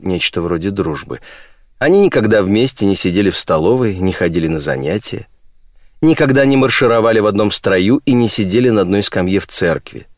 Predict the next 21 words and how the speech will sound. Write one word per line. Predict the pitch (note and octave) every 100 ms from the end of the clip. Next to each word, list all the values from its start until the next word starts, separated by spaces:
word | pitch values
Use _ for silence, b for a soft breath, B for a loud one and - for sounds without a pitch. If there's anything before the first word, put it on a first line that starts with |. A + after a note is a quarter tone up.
| _ _ _ - -
Я | F#2 G#2 G#2
просил | G#2+ G#2 - G#2+ -
несколько | A2+ G#2 A#2+ C#3 -
десятков | B2+ A#2+ - A#2 - -
кадетов, | C3+ A2 F2 D#2+ - B B
однако | - F2 G2+ F#2+
не | F#2+
услышал, | G#2 F#2+ C3+ C3+ - D2 - b b
чтобы | - - F2
кто-то | - A2 A2 F2+
называл | F2+ E2 F2 F2+
Артемуса | F#2 E2 - B2 G#2+ - D#2 C#2+ B B
в |
связи | - B2 G2 G#2
с | -
Фраем. | - G2 D2+ C2 - _ _ - - _ - _ - - _ - _ _ _ _ - _
«А | G2
что | G2+ - - D#3
насчёт | D#3 C#3 - C#3+
этого | D3 C#3 A#2+
парня, | C3+ - A#2 D#2 D2+ C2+